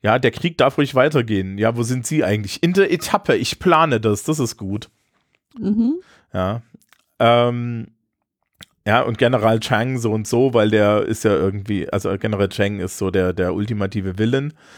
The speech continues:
Speaker 1: Ja. Da gibt's dann, gibt's dann hinten raus eine schöne Szene, wo die ganze Zeit, also, äh, d-, übers Intercom,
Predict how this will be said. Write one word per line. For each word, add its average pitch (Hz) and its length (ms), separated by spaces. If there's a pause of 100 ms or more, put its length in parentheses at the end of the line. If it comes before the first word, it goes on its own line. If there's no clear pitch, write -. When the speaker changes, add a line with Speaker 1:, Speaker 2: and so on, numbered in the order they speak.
(640)
Speaker 1:
Ja. 104 280 (1160)
Da 113 120
gibt's 117 220
dann, 110 260
gibt's - 200
dann 107 120
hinten 113 220
raus 104 220
eine 98 160
schöne 107 220
Szene, 104 240
wo 101 80
die 98 100
ganze 101 220
Zeit, 101 340
also, 101 180
äh, - 180
d-, - 280
übers 110 220
Intercom, 113 800